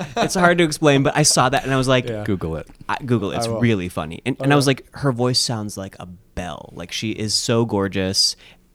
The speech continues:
Speaker 1: And she just has this amazing, I was like, "I know she's the kind of voice that I want for this demo for Vampirina." 'Cause, like, it's just, like, she's, like, she is a Disney princess. She just sounds like it.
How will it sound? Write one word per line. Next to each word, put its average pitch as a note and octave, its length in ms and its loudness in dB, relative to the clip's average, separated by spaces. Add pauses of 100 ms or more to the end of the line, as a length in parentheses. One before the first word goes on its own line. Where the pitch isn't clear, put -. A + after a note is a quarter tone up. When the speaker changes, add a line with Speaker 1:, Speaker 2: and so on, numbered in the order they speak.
(300)
Speaker 1:
And G2 280 -2
she G2+ 200 -4
just G#2 240 -4
has G2 180 -4
this G2+ 220 -6
amazing, G#2+ 400 -2
I A#2 40 2
was B2+ 120 2
like, B2+ 120 0
"I B2+ 120 2
know A#2 600 2 (300)
she's A2+ 440 -2
the A2+ 80 -6
kind A2 260 -6
of G2+ 80 -4
voice F#2+ 300 -6
that F#2+ 100 -8
I F#2 80 -8
want F#2 320 -8
for G2 80 -10
this F2+ 220 -10
demo F#2 560 -6
for F2 260 -12 (160)
Vampirina." D#2+ 540 -12
'Cause, G2 140 -6
like, F#2+ 120 -6
it's G#2 140 -8
just, A2+ 180 -2
like, G2 140 -4
she's, A#2+ 200 0
like, C3 220 0
she - 160 -2
is C#3 240 2
a A#2 60 0
Disney G2+ 280 -4
princess. - 460 -10
She - 160 -10
just - 220 -4
sounds F#2 320 -2
like - 240 -12
it. - 240 -14